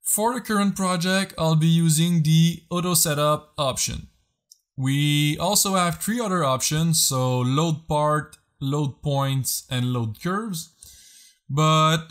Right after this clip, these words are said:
we won't address those today. I'll be showing, showing that in future mid-, videos. So make sure to stay tuned to our channel for all our newest feature and tutorial video.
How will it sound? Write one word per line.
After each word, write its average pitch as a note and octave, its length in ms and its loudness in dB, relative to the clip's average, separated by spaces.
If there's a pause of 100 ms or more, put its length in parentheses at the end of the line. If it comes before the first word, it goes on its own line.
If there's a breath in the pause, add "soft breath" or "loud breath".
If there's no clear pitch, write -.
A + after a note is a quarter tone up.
we D#3+ 280 0
won't F#3+ 320 0
address D3 420 0
those C3 260 0
today. C3+ 600 -2
I'll C#3 280 0
be C#3 160 0
showing, D3+ 480 -2
showing F3 400 0
that D3 380 0
in C#3 180 -2
future D3+ 420 0
mid-, C3 140 -2
videos. B2 480 -4
So C3 440 0
make C3+ 220 -2
sure E3 200 -2
to D#3 100 -6
stay D3+ 260 -2
tuned D3+ 300 -2
to C#3 140 -2
our B2+ 160 -2
channel D#3 440 0
for C#3+ 260 -4
all D#3+ 280 0
our C3 240 0
newest B2+ 420 0
feature F#3 560 -2 (140 loud breath)
and G#3+ 180 -4
tutorial C#3 440 -4
video. A2 340 -6